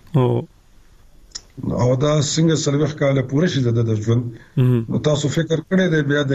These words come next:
Speaker 2: نږدې نظر کمیدل شروع شي.
Speaker 1: بالکل. نو د دې نه وروسته
Speaker 2: او د
Speaker 1: کال کې یو ځل معاینه ضروري ده.
Speaker 2: اوریدلو کې تکلیف پیدا شي.
Speaker 1: او.
Speaker 2: دغه س-، د بول عادتونه، د غټو، د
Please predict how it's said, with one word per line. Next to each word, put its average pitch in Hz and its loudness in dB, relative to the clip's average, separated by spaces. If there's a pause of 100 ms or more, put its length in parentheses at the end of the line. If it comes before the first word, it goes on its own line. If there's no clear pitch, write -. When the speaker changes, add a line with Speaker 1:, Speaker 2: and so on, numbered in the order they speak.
Speaker 2:
نږدې 123 2 (100)
نظر 117 0
کمیدل 101 -2
شروع 90 -6
شي. 190 -8 (220)
Speaker 1:
بالکل. 113 -2 (500)
نو 135 2
د - 2
دې 156 2
نه 143 0
وروسته 143 2
Speaker 2:
او 139 0
د 139 -2
Speaker 1:
کال 143 0
کې 139 -4
یو 131 2
ځل 127 2 (220)
معاینه 120 0
ضروري 117 -4
ده. - -18 (500)
Speaker 2:
اوریدلو 139 2
کې 147 0 (100)
تکلیف 131 -2
پیدا 123 2
شي. 117 -4
Speaker 1:
او. 123 2 (380)
Speaker 2:
دغه 139 2
س-، 139 -6
د - -2 (160)
بول 151 4 (280)
عادتونه، 123 0 (260)
د - -4 (200)
غټو، 135 0 (100)
د - 2